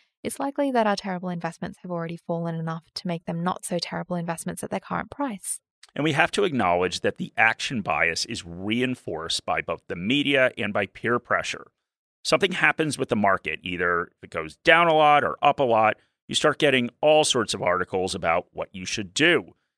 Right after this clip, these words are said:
Speaker 2: And all of your friends and family start asking you, "What are you doing?" And to be frank,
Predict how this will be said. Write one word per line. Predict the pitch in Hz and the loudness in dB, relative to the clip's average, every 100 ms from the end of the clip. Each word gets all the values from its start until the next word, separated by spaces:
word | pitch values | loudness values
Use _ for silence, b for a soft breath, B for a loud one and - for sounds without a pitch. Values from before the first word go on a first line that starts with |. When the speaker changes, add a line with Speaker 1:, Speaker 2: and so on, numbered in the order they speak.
| _ | _
Speaker 2:
And | 131 127 | -6 0
all | 143 131 147 | 4 6 6
of | 139 | 4
your | 147 | 2
friends | 123 113 110 | 2 0 0
and | 107 | -2
family | 110 131 120 87 | 2 2 2 -2
start | - 101 | -2 0
asking | 104 110 - - 98 | 2 4 2 -2 -4
you, | 87 78 - _ - | -4 -6 -14 _ -4
"What | 80 | 0
are | 92 | 0
you | 95 104 | -2 -4
doing?" | 117 151 123 73 73 _ _ | -2 -2 -2 -6 -18 _ _
And | - 113 | -6 -4
to | - | -4
be | 143 | -6
frank, | - 165 160 156 | -4 0 0 -2